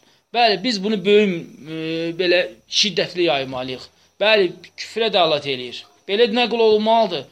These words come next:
Küfrə dəlalət eləyir. İslamda onun payı yoxdur. Belə nəql olunmalıdır. Çünki bugünkü gün də, qardaşlar, Azərbaycanda bu mülayim qismin yeri yoxdur.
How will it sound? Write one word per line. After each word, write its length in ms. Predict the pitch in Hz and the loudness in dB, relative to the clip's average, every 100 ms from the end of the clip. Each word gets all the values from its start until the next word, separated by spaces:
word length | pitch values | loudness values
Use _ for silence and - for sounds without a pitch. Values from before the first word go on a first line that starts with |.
| _ _ - | _ _ -10
Küfrə 340 | 220 165 254 247 | -8 2 4 6
dəlalət 280 | 247 214 175 | 4 4 2
eləyir. 160 | 180 | 0
İslamda 320 | - 226 226 262 | 0 0 2 2
onun 200 | 269 196 | 2 2
payı 300 | 214 262 240 | 2 2 4
yoxdur. 460 | 277 - - 156 - _ _ | 4 2 -2 -8 -10 _ _
Belə 160 | 220 269 | 2 4
nəql 280 | 277 277 262 254 | 4 0 4 4
olunmalıdır. 600 | 247 233 226 220 175 120 - _ _ _ _ - | 4 2 2 2 0 -8 -20 _ _ _ _ -8
Çünki 360 | 262 277 208 | -4 -2 -2
bugünkü 320 | 185 190 180 226 | -4 -4 -4 -4
gün 160 | 220 | -4
də, 100 | 175 | -2
qardaşlar, 460 | 151 151 185 185 151 | -2 -4 -4 -6 -6
Azərbaycanda 960 | 151 147 151 143 143 147 156 214 208 - _ _ _ - | -6 -6 -8 -8 -8 -8 -2 -2 -2 -6 _ _ _ -10
bu 100 | 208 | -6
mülayim 640 | 170 165 151 156 190 156 - _ _ _ _ _ | -4 -2 0 0 0 -4 -16 _ _ _ _ _
qismin 420 | 165 - 185 214 170 - - | -4 -4 -4 -6 -8 -12 -18
yeri 320 | 156 147 139 131 | -10 -8 -8 -10
yoxdur. 280 | - - | -14 -20